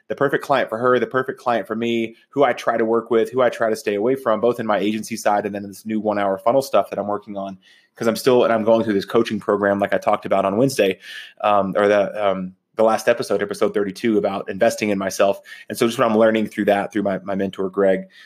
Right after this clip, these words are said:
um, which was awesome today. So she said that the, the person she talked to today, they're really grateful,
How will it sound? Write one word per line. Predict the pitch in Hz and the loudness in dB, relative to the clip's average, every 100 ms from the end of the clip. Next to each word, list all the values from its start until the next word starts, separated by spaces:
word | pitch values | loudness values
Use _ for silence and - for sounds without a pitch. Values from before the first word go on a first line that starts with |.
| - | -18
um, | - 101 | -14 -12
which | 101 | -10
was | 104 101 | -8 -4
awesome | 98 - | -6 -6
today. | 95 107 98 | -2 0 2
So | - 107 - _ | 2 2 0 _
she | - | -4
said | 190 196 131 | 0 2 2
that | 113 | 2
the, | 123 120 107 | 4 4 4
the | 110 | 0
person | 147 143 | 0 -2
she | - | 0
talked | 135 127 | 0 0
to | |
today, | 120 131 131 | -4 0 2
they're | 110 | 2
really | 107 107 | -2 -4
grateful, | 98 123 127 160 156 | 0 0 0 -2 -2